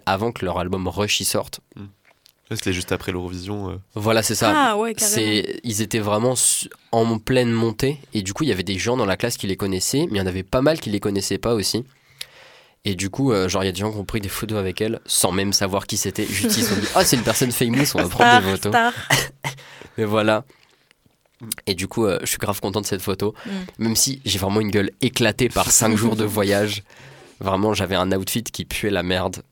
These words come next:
Speaker 1: Mais, euh, c'est pas grave, cette photo est exceptionnelle.
Speaker 3: <laughs>
Speaker 1: Et donc, c'est une anecdote que j'aime beaucoup raconter aux gens. Et dès qu'il y a quelqu'un dit, «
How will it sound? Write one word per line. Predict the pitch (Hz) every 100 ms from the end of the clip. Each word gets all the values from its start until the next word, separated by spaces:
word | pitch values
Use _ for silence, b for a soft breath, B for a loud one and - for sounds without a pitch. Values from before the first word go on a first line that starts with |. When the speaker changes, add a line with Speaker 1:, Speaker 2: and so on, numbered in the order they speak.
| -
Speaker 1:
Mais, | 90 90 85
euh, | 87
c'est | - -
pas | 87
grave, | 87 -
cette | 95 85
photo | 85 92
est |
exceptionnelle. | 98 110 101 - 87 85 - _
Speaker 3:
<laughs> | - -
Speaker 1:
Et | 90
donc, | 92 95
c'est | - 92 -
une |
anecdote | 87 85 85 90
que | -
j'aime | 85 87
beaucoup | 85 90 98 -
raconter | 92 87 95 95
aux | 87
gens. | 85 - B
Et | 95
dès | 92 101 139
qu'il | 135 -
y |
a | -
quelqu'un | 113 104 120
dit, « | 110 107